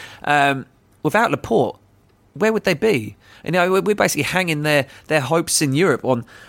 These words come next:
on, uh, Laporte being able to carry them through. I, they, by the way, they are not getting past Real Madrid.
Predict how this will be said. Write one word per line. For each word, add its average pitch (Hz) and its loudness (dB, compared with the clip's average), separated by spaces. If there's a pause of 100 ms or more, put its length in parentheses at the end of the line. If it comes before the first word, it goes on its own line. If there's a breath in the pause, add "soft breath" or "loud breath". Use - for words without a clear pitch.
(180 loud breath)
on, 139 2
uh, 120 0
Laporte 135 0
being 139 2
able 127 0
to 117 -4
carry 139 0
them 120 -2
through. 147 0
I, - 0 (140)
they, 208 0
by 196 -2
the 196 2
way, 147 2 (100)
they 208 0
are 180 2
not 185 0
getting - 0
past 143 0
Real 113 -4
Madrid. 98 -10